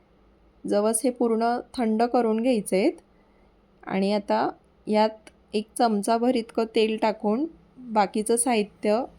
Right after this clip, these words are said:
असं भाजून घ्यायचं आहे. कढईमध्ये एक छोटा चमचा इतकं तेल टाकून घेतलं आणि आता यात अर्धा चमचा इतकं जिरं टाकून घेतलं आहे. तर हे सर्व साहित्य मंद आचेवरच भाजायचं आहे.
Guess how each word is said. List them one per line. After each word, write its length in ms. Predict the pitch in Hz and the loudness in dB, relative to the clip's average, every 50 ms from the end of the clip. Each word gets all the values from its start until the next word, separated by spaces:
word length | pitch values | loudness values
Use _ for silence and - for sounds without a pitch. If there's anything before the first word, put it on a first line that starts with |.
| - _ - | -20 _ -14
असं 180 | - - 214 208 | -10 -6 -4 -2
भाजून 420 | 226 233 214 185 185 190 202 202 | -2 0 0 0 0 0 0 0
घ्यायचं 340 | 226 240 202 185 - - 185 | -2 -2 -2 -2 -2 -2 -2
आहे. 160 | 190 247 370 - - - - _ - - _ _ _ - - - - - _ _ _ _ - - - - - _ - - - - _ _ _ _ _ _ _ - | -2 -2 -4 -6 -10 -20 -20 _ -20 -20 _ _ _ -20 -20 -20 -20 -20 _ _ _ _ -20 -20 -20 -20 -20 _ -20 -20 -20 -20 _ _ _ _ _ _ _ -4
कढईमध्ये 580 | - 226 226 233 240 254 269 269 269 269 262 247 | -2 0 0 0 0 0 -2 0 4 4 4 4
एक 120 | 254 254 - - 285 | 4 0 -4 -2 0
छोटा 240 | 240 220 226 254 | 0 2 2 0
चमचा 320 | 254 254 247 240 226 226 233 | 0 0 -2 -2 0 0 0
इतकं 300 | 233 226 226 - - 226 | 0 0 -2 -2 -4 -4
तेल 260 | 226 - 214 214 208 | 0 0 0 0 0
टाकून 340 | 214 226 220 - 202 202 202 | 0 -2 -2 -2 -2 -2 -2
घेतलं 400 | 226 226 - - - 165 185 294 - - - - _ _ _ _ _ _ _ _ - - _ _ - | 0 -2 -2 -2 -2 -2 -2 -2 -4 -8 -20 -20 _ _ _ _ _ _ _ _ -20 -20 _ _ -6
आणि 220 | - 208 208 220 247 | -2 0 2 2 2
आता 200 | 240 233 - 226 | 2 2 2 2
यात 260 | 226 220 202 196 220 220 - - - | 4 6 6 6 4 4 -2 -2 2
अर्धा 320 | 214 208 202 196 196 240 | 4 4 4 4 2 0
चमचा 360 | 262 254 254 233 233 233 - 240 | 0 0 0 -2 0 0 0 0
इतकं 400 | 233 226 226 - - 220 208 214 | 0 0 -2 -2 0 2 2 2
जिरं 320 | 196 208 214 202 196 196 | 2 2 2 2 2 2
टाकून 380 | 196 214 190 - - 190 202 202 | 2 0 -2 0 0 -2 -2 0
घेतलं 300 | 214 214 214 - 180 175 | -2 -2 -2 -2 -2 0
आहे. 180 | 175 180 202 | 0 0 -2
तर 220 | - - - 214 214 | -4 -4 -4 -2 0
हे 200 | 240 262 233 240 | 2 2 2 2
सर्व 320 | - 277 240 240 233 254 | 4 4 4 4 4 2
साहित्य 680 | 262 - 277 254 240 226 226 - - 226 220 226 240 240 - _ - | 2 2 2 2 2 0 -4 -6 -2 0 0 2 0 -2 -6 _ -2
मंद 320 | 214 220 208 208 208 208 233 | 0 2 2 2 2 2 4
आचेवरच 640 | 233 220 220 - - 233 233 233 233 226 233 240 | 2 2 2 2 0 2 2 4 2 2 2 2
भाजायचं 500 | 214 233 233 190 190 185 180 175 180 202 | 0 2 2 4 4 4 2 2 2 0
आहे. 340 | 185 180 175 175 170 175 196 | 0 0 0 -2 -2 -4 -4